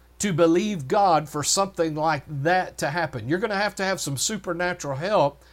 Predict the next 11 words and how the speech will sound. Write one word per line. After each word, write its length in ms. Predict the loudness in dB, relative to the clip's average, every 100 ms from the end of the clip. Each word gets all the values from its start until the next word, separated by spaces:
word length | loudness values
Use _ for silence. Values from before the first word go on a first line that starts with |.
| -20 -20 -20 -2
uh, 260 | 0 0 0
in 160 | 0 4
order 300 | 4 4 0
to 160 | -2
go 240 | 2 4 4
beyond 680 | 0 0 0 0 -2 -2
what 300 | -2 -4 -4
your 160 | -4 -4
faith 400 | 0 0 -2 -4
is 140 | -8
capable 640 | -4 -2 -2 -4 -2 -2